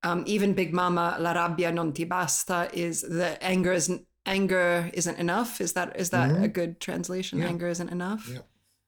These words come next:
Speaker 1: Um, and, you know, of course, she has the tattoo that says Dea, goddess, three, three letters, Dea, right on her chest, which is nice. You know, you're like, "Oh, yeah, you're bringing it."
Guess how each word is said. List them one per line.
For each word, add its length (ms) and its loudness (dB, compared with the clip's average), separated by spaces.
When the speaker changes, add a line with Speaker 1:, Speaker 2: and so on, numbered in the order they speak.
Speaker 1:
Um, 200 4
and, 160 4
you 60 4
know, 80 4
of 80 2
course, 160 2
she 100 2
has 140 2
the 100 0
tattoo 440 -2
that 120 -4
says 180 -2
Dea, 520 0
goddess, 600 2
three, 280 2
three 260 2
letters, 380 4
Dea, 480 0
right 260 0
on 140 0
her 100 0
chest, 460 0
which 180 0
is 200 0
nice. 520 2
You 140 0
know, 160 0
you're 160 0
like, 200 -2
"Oh, 140 0
yeah, 260 -2
you're 180 0
bringing 340 2
it." 260 -2